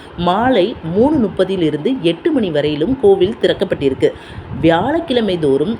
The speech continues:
காலை அதிகாலை நான்கு மணியில் இருந்து இரவு ஒன்பது மணி வரை கோவில் திறக்கப்பட்டிருக்கும். ஆலமர விநாயகருக்கு பின்புறத்தில் கோவிலுக்கு ஒரு பெரிய தெப்பம் இருக்கு. அது பொற்றாமரை குளம் என்று அழைக்கப்படுகிறது.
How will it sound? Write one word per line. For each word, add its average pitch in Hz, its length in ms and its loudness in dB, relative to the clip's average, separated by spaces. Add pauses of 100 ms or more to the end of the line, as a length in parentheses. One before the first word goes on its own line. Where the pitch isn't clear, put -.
காலை 196 580 0
அதிகாலை 240 640 -2
நான்கு 208 420 -2
மணியில் 175 400 -2
இருந்து 156 420 0
இரவு 202 400 -2
ஒன்பது 247 400 0
மணி 175 220 -2
வரை 156 360 0
கோவில் 202 460 2
திறக்கப்பட்டிருக்கும். 156 760 0 (840)
ஆலமர 262 420 2
விநாயகருக்கு 196 500 2
பின்புறத்தில் 214 680 0
கோவிலுக்கு 226 440 2
ஒரு 180 120 4
பெரிய 220 400 2
தெப்பம் 190 360 0
இருக்கு. 156 300 0
அது 175 260 -2
பொற்றாமரை 233 560 0
குளம் 180 240 2
என்று 190 260 0
அழைக்கப்படுகிறது. 156 800 2